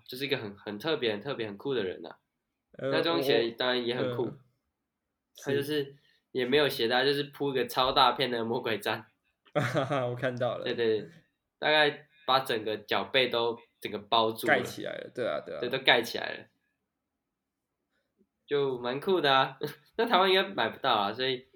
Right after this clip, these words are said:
Speaker 1: 大家如果想要试试看，可以去找一些，呃，代购或是干嘛的，去试试看。
Speaker 2: <laughs> 我刚刚发现一件很屌的事情欸，他，他们这个，这双鞋的宣传的海报啊，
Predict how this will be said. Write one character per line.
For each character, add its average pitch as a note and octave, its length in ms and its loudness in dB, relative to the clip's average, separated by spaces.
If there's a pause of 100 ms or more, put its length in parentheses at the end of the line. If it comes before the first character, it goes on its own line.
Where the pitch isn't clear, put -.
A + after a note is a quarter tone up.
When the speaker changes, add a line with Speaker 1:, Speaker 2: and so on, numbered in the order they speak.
(160)
Speaker 1:
大 D3+ 100 -2
家 D3 80 4
如 C#3+ 100 4
果 B2 120 0
想 A#2 160 -4
要 A2 40 -4
试 A2+ 200 -8
试 A#2 80 -6
看， A#2 200 -2
可 A2 80 -6
以 G#2+ 140 -2
去 G#2 400 -6 (380)
找 G#2 180 -2
一 - 20 -6
些， A#2 120 -2 (680)
呃， A#2 80 -12
代 A#2+ 200 -2
购 A2+ 200 -2
或 A2 80 -4
是 A2 100 -12
干 G2+ 160 -6
嘛 - 140 -10
的， - 100 -14 (1000)
去 B2 80 -8
试 C#3+ 80 -2
试 C#3 60 -2
看。 - 20 -2
Speaker 2:
<laughs> C3+ 80 -2
我 C#3 80 -2
刚 E3+ 160 2
刚 F#3+ 100 2
发 F3+ 140 2
现 E3+ 180 -2
一 C#3+ 40 -4
件 D#3 180 -2
很 C3 160 -4
屌 A#2+ 160 0
的 A2+ 60 -6
事 B2 180 -10
情 B2 220 -14
欸， C3+ 220 -16 (340)
他， E3 400 -2 (160)
他 E3 160 -4
们 C3+ 360 -2
这 D3 160 -4
个， B2 460 -2
这 - 260 -8
双 C#3+ 160 2
鞋 A#2+ 280 -8
的 G#2+ 540 -6 (260)
宣 C#3+ 320 -4
传 A#2+ 260 -8
的 A2+ 80 -8
海 - 220 -10
报 B2+ 240 -2
啊， A2 200 -6